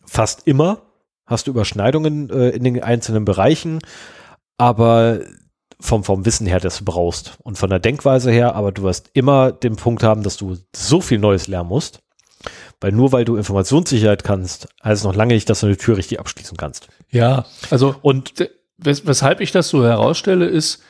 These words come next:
Speaker 2: ich finde ja so I A M, äh, Business Continuity Management, Schrägstrich Notfallpläne, ähm, so diese ganzen Risikomanagement,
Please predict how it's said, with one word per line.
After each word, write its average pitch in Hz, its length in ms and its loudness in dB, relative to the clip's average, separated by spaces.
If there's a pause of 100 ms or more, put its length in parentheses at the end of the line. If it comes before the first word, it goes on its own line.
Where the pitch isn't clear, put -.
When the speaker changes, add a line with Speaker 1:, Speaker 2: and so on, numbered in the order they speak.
(220)
Speaker 2:
ich - 140 -2
finde 190 240 2
ja 131 200 4
so 113 380 0 (340)
I 127 140 4
A 110 120 4
M, 104 420 -2 (720)
äh, 110 760 4
Business 127 360 -2
Continuity 120 640 2
Management, 101 640 0
Schrägstrich 113 540 -4
Notfallpläne, 104 1000 -2 (460)
ähm, 117 340 2
so 123 140 0
diese 127 240 -4
ganzen 135 760 -2 (260)
Risikomanagement, 117 1000 2